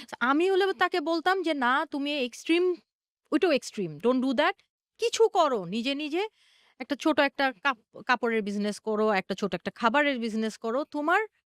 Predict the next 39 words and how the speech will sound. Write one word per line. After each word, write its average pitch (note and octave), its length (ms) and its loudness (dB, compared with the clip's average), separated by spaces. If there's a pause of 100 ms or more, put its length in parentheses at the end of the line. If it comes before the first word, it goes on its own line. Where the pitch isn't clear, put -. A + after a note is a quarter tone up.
টাইম C#4+ 260 0
কাটানোর A3 400 -2
জন্য A#3+ 340 -2 (300)
তুমি A#3+ 140 0
যাতে D4 200 0
নিজেকে C#4+ 600 2 (280)
w-, A3 120 0
when A3 180 0
you A#3+ 100 4
see C4 280 0
back F3+ 300 2 (480)
যে G#3 60 -12
তুমি A3 340 0 (160)
কি D#4 100 2
করছো A#3 340 0
লাইফে, F#3+ 260 0
কি - 140 -2
অ্যাচিভ A#3+ 360 0
করছো, E3+ 360 -4 (840)
তুমি A3+ 140 2
যাতে A#3 200 0
নিজেকে A3 280 0
বলতে G3+ 280 0
পারো E3 140 0
যে, D#3+ 80 -6
'হ্যাঁ, E3+ 120 -2
আমি D#3 80 -4
অ্যাচিভ D3+ 280 -6
করছি।' D3 160 -6
এখন C4 180 -2
তুমি C#4+ 160 -2
যদি D4+ 140 0
ওইটাও C#4 220 2
না G#3 200 0
চাও, F3 160 -6
যে, A#3 140 -2
'না, A3 260 2
আমি B3 340 0
অ্যাচিভ C#4 300 0